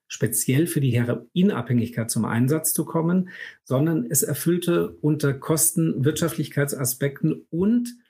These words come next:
dem, der damaligen Sicht auf eine Abhängigkeitserkrankung einfach den Zweck. Man muss auch wissen, in den sechzigern durften Patienten nur dann substituiert werden,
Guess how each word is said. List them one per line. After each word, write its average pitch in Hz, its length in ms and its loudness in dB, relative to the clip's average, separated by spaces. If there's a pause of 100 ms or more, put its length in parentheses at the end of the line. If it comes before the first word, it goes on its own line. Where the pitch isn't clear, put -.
(600)
dem, 131 460 0 (180)
der 120 120 2
damaligen 165 600 2
Sicht 147 500 0
auf 135 140 -2
eine 135 160 2
Abhängigkeitserkrankung 156 1500 0 (360)
einfach 139 340 0
den 143 300 2
Zweck. - 580 -2 (540)
Man 131 120 2
muss 202 140 2
auch 147 160 0
wissen, 190 440 2 (260)
in 156 140 2
den 127 180 2
sechzigern 139 640 0
durften 160 360 -2
Patienten 151 920 0 (200)
nur 196 260 4
dann 185 280 2
substituiert 139 840 -2
werden, 123 500 2